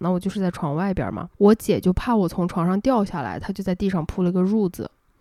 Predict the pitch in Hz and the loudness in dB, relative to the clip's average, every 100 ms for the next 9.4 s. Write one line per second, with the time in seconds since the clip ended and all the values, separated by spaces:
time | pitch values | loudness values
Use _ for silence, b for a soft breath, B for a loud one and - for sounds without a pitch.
0 | B B B - 196 214 202 233 214 214 | B B B -2 2 2 2 4 4 4
1 | - 147 85 190 - 196 196 180 135 127 | 2 -2 2 2 4 4 4 2 0 0
2 | 160 170 175 - - - 175 185 202 208 | 0 0 0 -2 -8 -4 2 4 4 2
3 | 190 147 190 170 101 - - _ 196 208 | 0 0 0 0 -2 -6 -12 _ 0 2
4 | 185 185 180 175 180 190 175 202 b b | 0 0 0 0 0 2 0 -2 b b
5 | - 220 190 180 - _ _ _ _ 202 | -8 -2 -2 -4 -8 _ _ _ _ 2
6 | 202 165 131 160 165 160 b b - - | 2 0 -2 -4 -4 -6 b b -16 -2
7 | 185 175 170 180 175 113 - 160 156 - | 0 2 2 0 -2 -4 -2 -2 -2 -6
8 | - 196 196 185 185 185 190 180 165 180 | -6 0 0 0 0 2 4 4 4 4
9 | 180 151 156 160 | 4 2 0 -2